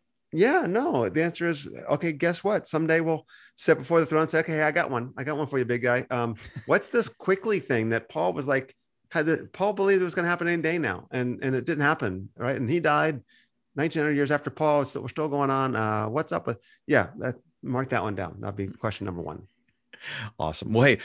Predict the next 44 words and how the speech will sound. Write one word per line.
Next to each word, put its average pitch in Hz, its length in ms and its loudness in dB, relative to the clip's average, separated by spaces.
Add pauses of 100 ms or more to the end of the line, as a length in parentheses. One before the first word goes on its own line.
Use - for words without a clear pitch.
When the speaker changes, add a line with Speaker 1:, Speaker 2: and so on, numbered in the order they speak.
(220)
Speaker 2:
this 143 200 4
was 139 140 4
a 123 140 2
fun, 131 400 0 (360)
fun 131 220 0
conversation. 110 520 -2
Hopefully, 123 440 4
uh, 92 280 2 (220)
Speaker 1:
Good. 92 240 -6 (120)
Speaker 2:
you 139 140 -2
know, 101 180 2
for, 110 320 0
for 110 140 -2
folks 123 240 2
who 113 60 -2
are 110 80 0
listening, 104 320 2
the 101 320 0 (420)
conversation 127 640 0
of 92 80 -4
apocalypse, 107 720 -4 (720)
I, - 140 -2
I 139 100 6
know 127 60 6
when 127 140 6
I 147 100 4
first 135 180 0
started 127 240 2
learning 117 260 2
about 104 180 2
this, 101 140 0
it 110 80 2
was 92 160 -2
really 104 240 2
blowing 98 380 2
my 90 80 0
mind. 87 320 -4
So 113 80 4
if 101 120 0
you're 113 120 6
one 117 160 4
of 104 80 0
those 113 180 6
folks, - 340 0